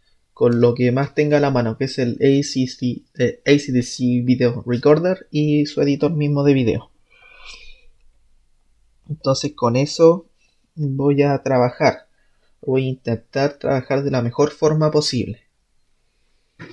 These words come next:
Eh, y eso básicamente. Eh, esto es lo que quiero hacer ahora,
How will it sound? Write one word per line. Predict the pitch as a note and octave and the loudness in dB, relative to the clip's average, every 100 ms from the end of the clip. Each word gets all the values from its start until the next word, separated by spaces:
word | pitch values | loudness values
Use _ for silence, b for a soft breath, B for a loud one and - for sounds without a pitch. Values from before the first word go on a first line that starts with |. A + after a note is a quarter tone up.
| _ - - - _ _ - - | _ -20 -20 -20 _ _ -20 -6
Eh, | B2+ A#2 A#2 A2+ A2+ A2+ A2 A2 A#2 _ _ _ _ _ _ - | -4 -2 -4 -4 -4 -6 -6 -10 -12 _ _ _ _ _ _ -6
y | B2+ D#3 | -2 -2
eso | E3+ D3 | 0 -2
básicamente. | C3 C3 A#2+ A2 G#2+ - _ _ _ _ _ _ _ _ _ _ _ _ _ _ _ _ _ - - | -2 -2 -4 -4 -8 -12 _ _ _ _ _ _ _ _ _ _ _ _ _ _ _ _ _ -20 -6
Eh, | B2 A2+ A2 A2 A#2 | -2 -2 -2 -4 -4
esto | - | -2
es | B2+ | 0
lo | B2 | 0
que | B2 B2 | -2 -2
quiero | B2+ B2+ | 0 0
hacer | B2 C3+ C3+ | -2 -2 0
ahora, | D3 E3 G#3 | 2 0 -2